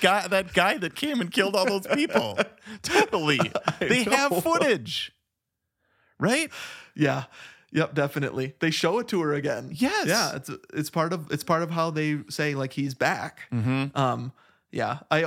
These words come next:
Speaker 2: I think that a lot about, like,
Speaker 1: Mm-hmm.
Speaker 2: action movies where if, like, something like what happened at Die Hard had happened,
Speaker 1: Mm-hmm.
Speaker 2: we would, that would be like a, "Where were you
Speaker 1: Yes.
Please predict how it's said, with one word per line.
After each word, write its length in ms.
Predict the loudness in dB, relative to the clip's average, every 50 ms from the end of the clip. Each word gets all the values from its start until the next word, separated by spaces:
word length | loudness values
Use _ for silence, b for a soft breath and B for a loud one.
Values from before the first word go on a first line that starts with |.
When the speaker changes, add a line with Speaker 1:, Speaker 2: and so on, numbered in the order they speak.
| 0 0 -2
Speaker 2:
I 40 | -2
think 220 | -4 -6 -4 0
that 140 | 0 0 0
a 40 | -2
lot 200 | -4 -4 -6 -4
about, 280 | -4 -4 -4 -4 -4 -4
like, 360 | -6 -6 -8 -12 -18 -20 -20 _ _ _ _ _ -10 -8
Speaker 1:
Mm-hmm. 280 | -4 -4 -4 -4 -4 -8 -12 _ _ _ _ _ _ _ _ _ _ _ _ 0
Speaker 2:
action 400 | 0 0 0 -2 -2 -2 0 0
movies 440 | 0 0 0 -2 -4 -4 -6 -8 -10 -8
where 220 | -4 -2 -2 -2 0 -2
if, 180 | -4 -4 -2
like, 220 | -4 -4 -4 -8 -12 -12
something 420 | -6 -4 -4 -4 -2 -4 -4 -2
like 160 | -2 -2 -2 -2
what 120 | -4 -2
happened 320 | -2 -2 -2 -2 -2 -4 -4
at 140 | -4 -2
Die 220 | -2 -2 -2 0 -2
Hard 420 | -2 -2 -2 -2 -2 -4 -6 -8 -14 _ _ _ _ _
had 180 | -4 -4 -2 -2
happened, 520 | 0 -2 -2 -2 -2 -4 -4 -4 -6 -6 -2
Speaker 1:
Mm-hmm. 400 | 0 0 0 0 0 0 0 -2 -2 -6 -10 _ _ _ _ _ _ _
Speaker 2:
we 180 | -2 0 0 0
would, 300 | 0 0 -2 -2 -2 -6 _ -10 -10 -10 B B B -2
that 220 | 0 0 0 0
would 160 | -2 -2 -2
be 120 | -2 -2 0
like 260 | 0 0 0 0 0
a, 100 | -2 -2
"Where 380 | 0 0 0 0 0 0 0 0
were 240 | 0 0 2 2 0
you 520 | 0 0 2 2 2 2 2 2 0 -2 -2
Speaker 1:
Yes. 500 | 0 0 0 0 -2 -4 -8 -12 -14